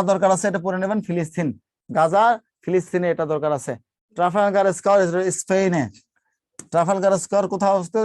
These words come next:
স্পেনে অবস্থিত। ওয়াটারলু, বিখ্যাত ওয়াটারলু যুদ্ধক্ষেত্র বেলজিয়ামে অবস্থিত। এই ক-, এখান থেকে এই কটা পড়বেন, তিনটা চারটা পড়বেন এখান থেকে। আপনারা সবাই জানেন, আপনারা সবাই এটা জানেন, তারপরে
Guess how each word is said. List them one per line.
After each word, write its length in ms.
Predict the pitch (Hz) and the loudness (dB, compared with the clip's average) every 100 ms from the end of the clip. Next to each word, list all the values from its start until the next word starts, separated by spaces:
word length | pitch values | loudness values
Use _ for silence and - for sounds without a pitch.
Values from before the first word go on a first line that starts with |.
| 196 - | -2 -4
স্পেনে 260 | 190 185 180 | -4 0 0
অবস্থিত। 320 | 160 170 165 123 - _ _ _ _ - | -2 -4 -2 -4 -6 _ _ _ _ 0
ওয়াটারলু, 400 | 180 185 202 196 165 | 2 4 2 2 2
বিখ্যাত 320 | 180 190 190 | 0 0 0
ওয়াটারলু 360 | 196 180 190 196 175 | 2 2 2 0 -2
যুদ্ধক্ষেত্র 400 | 175 175 185 196 170 | -4 -6 -6 -6 -4
বেলজিয়ামে 380 | 175 165 170 165 | -4 -2 -2 -2
অবস্থিত। 260 | 143 156 156 139 | -4 -8 -8 -6
এই 60 | 143 | -6
ক-, 140 | 160 - | -8 -6
এখান 160 | 165 175 | -6 -6
থেকে 140 | 180 180 | -6 -4
এই 40 | 165 | -4
কটা 160 | 165 160 | -2 -2
পড়বেন, 220 | 160 151 123 - _ _ - | -2 -2 -4 -8 _ _ -6
তিনটা 340 | 196 185 170 131 - | -4 -2 -2 -2 -4
চারটা 260 | 160 180 165 | -4 -4 -6
পড়বেন 220 | 170 160 151 | -6 -8 -8
এখান 160 | 156 143 | -10 -8
থেকে। 160 | 131 113 _ _ _ - | -10 -12 _ _ _ -8
আপনারা 340 | 147 165 185 202 170 | -6 -4 -4 -4 -4
সবাই 200 | 156 165 139 | -2 -2 0
জানেন, 240 | 139 135 98 _ _ _ _ _ _ _ - | -2 -2 -6 _ _ _ _ _ _ _ -12
আপনারা 280 | - 170 170 | -6 -6 -4
সবাই 180 | 165 175 185 | -2 0 0
এটা 100 | 190 | 0
জানেন, 180 | 185 240 | -2 -4
তারপরে 380 | 339 - 160 180 | -4 -6 -2 -2